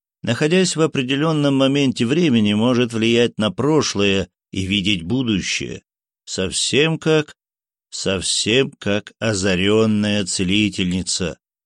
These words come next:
которая недавно остановила время, ещё и вернув меня в прошлое. Пусть ненадолго, всего на секунду, может быть, даже на две, но я хорошо помню, как вернулся назад во времени.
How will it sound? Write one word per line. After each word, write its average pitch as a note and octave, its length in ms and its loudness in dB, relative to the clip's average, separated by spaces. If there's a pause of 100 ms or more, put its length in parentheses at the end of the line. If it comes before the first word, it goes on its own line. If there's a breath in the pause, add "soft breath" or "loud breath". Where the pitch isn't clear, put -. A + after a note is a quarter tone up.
(220)
которая E3+ 380 0
недавно C3 540 4
остановила A2+ 640 0
время, G2 680 2 (400)
ещё F#2+ 240 0
и B2+ 80 6
вернув A2 540 2
меня A2 300 2
в - 120 -16
прошлое. G2+ 640 -2 (800)
Пусть D3 280 0
ненадолго, C#3 720 2
всего A2+ 320 0
на A#2 120 2
секунду, A2 760 -2 (440)
может A#2 320 0
быть, G2 280 -2
даже A2+ 320 0
на A2 140 0
две, A#2 280 2
но G#2 140 0
я G#2+ 240 2
хорошо A2+ 480 -2
помню, A#2+ 640 2 (340)
как B2 240 -2
вернулся A2 500 0
назад G#2 460 -2
во G2 160 0
времени. F2+ 600 -2